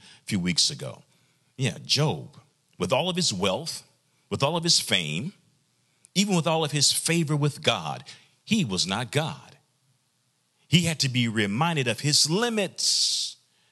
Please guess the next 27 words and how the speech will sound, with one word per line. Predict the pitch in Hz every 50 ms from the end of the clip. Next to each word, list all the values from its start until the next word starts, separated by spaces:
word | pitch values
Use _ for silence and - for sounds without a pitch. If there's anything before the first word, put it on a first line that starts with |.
| _ _ -
and | 139 143
so | 127 - 165 147 -
do | 185 175
we. | 73 - 67 - - - - _ _ _ _ _ _ _ _ _ _ _ _ _ _ _ _ _ _ _ - - _
But | 131 123
I | 131 135
believe | 131 131 123 165 208 196 151 110
behind | 110 101 92 123 160 180 180 180 170 135
these | 104 98 92 90 85 - - - - - - _
limits, | - 98 123 175 151 104 101 98 - - - - - - - _ _ _ _ _ _
there | - 80 78
are | 71 - - -
gifts | - 127 175 190 170 - - - - - - - - - - _ _
that | 92 87 78 71 69
God | - 117 131 135 127 120 113 101 -
has | - 87 104 101 95 90 - - - - - - - - - _ _ _
provided | - 113 95 90 85 123 143 143 135 131 -
for | - - - - - 175 196 175 113 85
us | - - - 50 - - - - - -
if | 117 117 - -
we'll | 107 104 98
do | 92 95 117 127 107 90 85 92 107 113 - _ _ _ _ _ _ _ _ _ _ _ _ _ _ _ _ _ _ _ _ _ _ _ _ _
one | 90 117 123 120
thing, | - - 90 69 - - - _ _ _ _ _ _ _ _ - _ _ _ _ - _ _ _ _ _ _ - _ _ -
and | - -
that's | - 78 - -
surrender. | - - - 82 71 78 80 76 64 - -